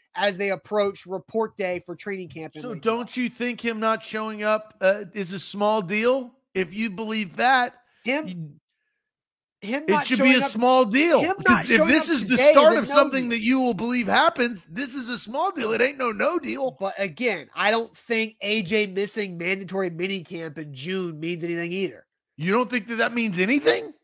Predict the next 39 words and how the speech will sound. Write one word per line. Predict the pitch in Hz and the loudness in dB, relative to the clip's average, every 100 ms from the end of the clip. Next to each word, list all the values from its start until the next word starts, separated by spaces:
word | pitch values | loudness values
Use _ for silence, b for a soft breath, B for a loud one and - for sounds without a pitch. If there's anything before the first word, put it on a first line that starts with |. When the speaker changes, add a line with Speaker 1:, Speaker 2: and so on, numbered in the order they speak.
| _ | _
Speaker 1:
No. | 294 370 - 170 _ _ _ _ _ _ _ _ 208 _ _ _ _ _ _ _ _ _ _ _ | -6 -4 -4 -6 _ _ _ _ _ _ _ _ _ _ _ _ _ _ _ _ _ _ _ _
Speaker 2:
I | 262 - | 0 0
Speaker 1:
No, | |
Speaker 2:
disagree | 180 202 269 | -2 0 4
Speaker 1:
for | 320 | 4
Speaker 2:
with | 320 | 4
Speaker 1:
A | |
J | 339 | 0
Speaker 2:
that. | 254 | 2
Speaker 1:
Brown? | 254 311 320 _ _ _ _ _ _ _ _ _ | 2 2 -2 _ _ _ _ _ _ _ _ _
Speaker 2:
Yeah, | 185 233 190 | 4 4 8
Speaker 1:
No. | |
Speaker 2:
I, | 185 196 | 4 6
I | 196 226 | 0 0
think | 254 214 | -2 0
Speaker 1:
A | 285 320 | 2 4
J's, | 294 | 4
Speaker 2:
A | 262 214 | 2 2
J | 143 _ _ _ 165 | -8 _ _ _ -10
Speaker 1:
A | |
J's | 175 165 - | -10 -10 -14
fine. | 110 _ _ _ _ _ _ _ _ _ _ - | -20 _ _ _ _ _ _ _ _ _ _ -20
Speaker 2:
It | 120 | -16
depends | - 254 262 | -8 -8 -6
on | 294 | -4
what | 294 | -4
the | 269 | -4
Titans | 240 247 269 233 | 0 0 0 -4
are | |
willing | 233 240 220 | -4 -2 -2
to | 185 | -2
do. | 240 175 - | -4 -4 -10
S-, | - 170 151 | -16 -16 -6
the, | 196 240 | -2 0
here, | 311 330 B | 0 -2 B
here's | - 359 285 | 0 2 2
the | 262 | -2
biggest | 156 240 214 - | -2 -2 -2 -2
thing. | 170 123 78 | -4 -6 -8